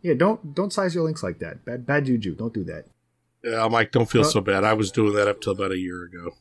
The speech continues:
Speaker 2: So tell
Speaker 1: Well, did your shit
Speaker 2: Yeah.
Speaker 1: explode?
Speaker 2: No, because Ben slapped me before I ever did it. And I don't fly like you,
Speaker 1: See,
Speaker 2: y'all,
Speaker 1: see, I
Speaker 2: so.
Speaker 1: slapped me on that topic,
Speaker 2: Yeah.
Speaker 1: and then I was like, "I'm in a rush. I wanna fly." And I,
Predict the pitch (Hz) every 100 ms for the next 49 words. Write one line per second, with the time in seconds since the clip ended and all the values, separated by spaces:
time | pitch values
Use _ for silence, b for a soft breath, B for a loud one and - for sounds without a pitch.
0 | _ - - 110 95 - 101 92 131 156
1 | 151 151 143 135 120 113 170 175 - 175
2 | 185 190 175 _ - 135 143 139 135 127
3 | 135 110 110 120 107 - 107 104 107 101
4 | 98 - 101 101 95 98 101 98 107 123
5 | 120 107 120 110 104 90 - 92 90 -
6 | 196 202 110 113 92 - 147 190 - 151
7 | 127 117 113 101 98 101 95 - 104 -
8 | 90 87 - 95 120 120 117 120 117 110
9 | 110 - 147 131 127 113 143 143 131 -
10 | 127 92 85 104 120